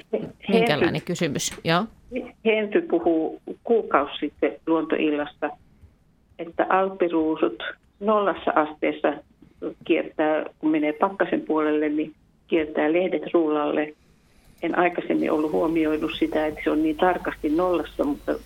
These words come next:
Speaker 1: sen olen tiennyt monta kymmentä vuotta, huomannut, että ne menee rullalle. Ja nyt olen erittäin huolestunut, kun muistaakseni kahdeskymmenesensimmäinen päivä vi-, helmikuuta,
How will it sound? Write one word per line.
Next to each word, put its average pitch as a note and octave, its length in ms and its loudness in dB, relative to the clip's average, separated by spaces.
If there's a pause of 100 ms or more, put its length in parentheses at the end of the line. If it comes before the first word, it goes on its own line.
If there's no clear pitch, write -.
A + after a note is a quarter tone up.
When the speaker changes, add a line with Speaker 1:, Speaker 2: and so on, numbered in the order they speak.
(180)
Speaker 1:
sen D#3 240 0
olen D3 200 0
tiennyt D3+ 360 0 (140)
monta D3+ 280 0
kymmentä D#3+ 360 0
vuotta, D#3 440 -2
huomannut, C#3+ 480 0
että D3+ 220 -4
ne D3 120 -2
menee D#3 380 0
rullalle. D#3 460 -2 (760)
Ja - 180 0
nyt G3 220 0
olen D#3+ 420 0 (460)
erittäin F3+ 480 2
huolestunut, D#3 760 0
kun D#3+ 140 0 (1300)
muistaakseni F3 640 0
kahdeskymmenesensimmäinen E3 1400 0
päivä D#3 280 0 (120)
vi-, D#3 320 0 (120)
helmikuuta, D3+ 720 -2